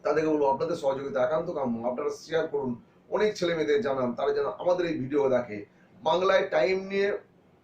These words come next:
পরিষ্কার করে বুঝিয়ে দেওয়ার চেষ্টা করি।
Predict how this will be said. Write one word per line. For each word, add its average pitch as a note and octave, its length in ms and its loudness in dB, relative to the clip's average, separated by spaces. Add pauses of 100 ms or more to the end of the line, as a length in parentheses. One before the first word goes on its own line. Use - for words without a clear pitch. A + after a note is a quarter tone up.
(400)
পরিষ্কার G3 460 2
করে G3+ 160 0
বুঝিয়ে D3+ 540 2
দেওয়ার F3 200 6
চেষ্টা C3+ 300 0
করি। G#2 280 -6